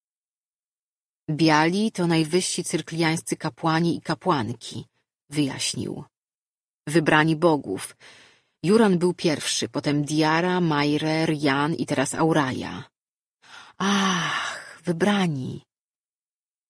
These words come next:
Emeral miała nadzieję, że zdołała zamaskować szok.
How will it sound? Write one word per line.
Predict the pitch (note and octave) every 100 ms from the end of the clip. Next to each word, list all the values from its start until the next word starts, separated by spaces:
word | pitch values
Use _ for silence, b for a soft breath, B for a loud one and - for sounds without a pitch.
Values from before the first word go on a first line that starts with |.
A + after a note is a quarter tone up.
| _
Emeral | G#3+ A#3+ A#3+ A3+ G3+
miała | F3 E3+
nadzieję, | D#3+ D3+ E3 E3 D#3
że | C#3+ C3 B2+
zdołała | D3+ D3+ D3 C#3+
zamaskować | C#3 C3 - - C#3 A#2+ -
szok. | - - - - -